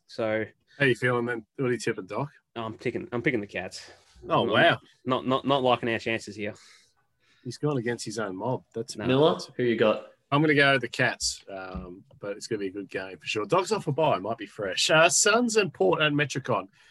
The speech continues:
Speaker 2: Um,
Speaker 3: Mm.
Speaker 2: nothing
Speaker 3: I
Speaker 2: really
Speaker 3: like, I
Speaker 2: interesting
Speaker 3: like the
Speaker 2: going on
Speaker 3: ins for the
Speaker 2: there.
Speaker 3: Suns here. Sam Collins, Sam Day back.
Speaker 2: Yep,
Speaker 3: Um,
Speaker 2: Samuels.
Speaker 3: Jaron Leonard, uh, Jared Leonard and Scott Lycett in for Port, but I still think I'm gonna s-, stick with the power. Suns will run 'em well, though, I think. That's two really good ins for me.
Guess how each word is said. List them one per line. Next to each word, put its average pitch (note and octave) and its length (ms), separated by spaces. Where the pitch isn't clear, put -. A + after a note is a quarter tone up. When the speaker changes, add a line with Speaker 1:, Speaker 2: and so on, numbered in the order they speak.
Speaker 2:
Um, G#2+ 260
Speaker 3:
Mm. C3 200
Speaker 2:
nothing A#2+ 280
Speaker 3:
I - 40
Speaker 2:
really D3 200
Speaker 3:
like, F#3+ 80
I - 40
Speaker 2:
interesting D#3+ 280
Speaker 3:
like A3+ 220
the - 60
Speaker 2:
going D#3+ 120
on F3 60
Speaker 3:
ins F3 160
for E3 60
the D3 60
Speaker 2:
there. C#3 100
Speaker 3:
Suns B2 300
here. B2 200
Sam F3+ 320
Collins, D#3+ 380
Sam D3 320
Day C3 260
back. C3 400
Speaker 2:
Yep, A2+ 120
Speaker 3:
Um, A2 180
Speaker 2:
Samuels. C3 540
Speaker 3:
Jaron E3 280
Leonard, C#3+ 440
uh, B2+ 180
Jared D3 240
Leonard B2+ 200
and A#2 80
Scott - 200
Lycett A2 300
in G#2+ 80
for - 120
Port, - 360
but A2 100
I A2+ 40
still D#3+ 260
think C#3+ 160
I'm A#2+ 80
gonna A2+ 140
s-, - 260
stick - 320
with G#2 160
the - 60
power. G2+ 440
Suns A3+ 300
will D3 100
run B2 160
'em A2+ 80
well, A2 200
though, G#2 120
I G#2+ 40
think. A2+ 220
That's A2+ 140
two D3+ 160
really A2+ 180
good G#2 140
ins G#2 240
for - 120
me. A2 240